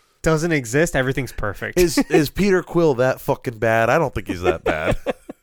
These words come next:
Speaker 1: Yeah, so that's What If. A,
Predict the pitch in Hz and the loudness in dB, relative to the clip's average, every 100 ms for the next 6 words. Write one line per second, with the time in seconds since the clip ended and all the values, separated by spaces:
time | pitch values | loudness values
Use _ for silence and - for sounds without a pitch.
0 | - _ _ _ _ _ _ - - - | -20 _ _ _ _ _ _ -20 -20 -20
1 | - _ _ - 180 160 165 180 - 190 | -20 _ _ -2 0 2 2 0 0 0
2 | 175 135 139 139 - - 151 | 0 0 -2 -4 -8 -8 -6